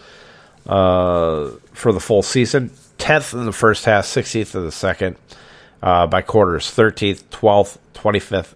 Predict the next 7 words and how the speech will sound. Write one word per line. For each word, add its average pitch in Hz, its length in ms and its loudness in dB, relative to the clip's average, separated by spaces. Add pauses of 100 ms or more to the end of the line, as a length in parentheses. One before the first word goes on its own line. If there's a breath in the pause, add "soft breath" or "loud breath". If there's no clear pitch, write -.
and 78 160 -8
eleventh. 101 680 0 (880 soft breath)
Um, 90 1040 0 (360)
so, 101 240 -2
yeah, 92 760 2
I 107 220 0
mean 101 500 -2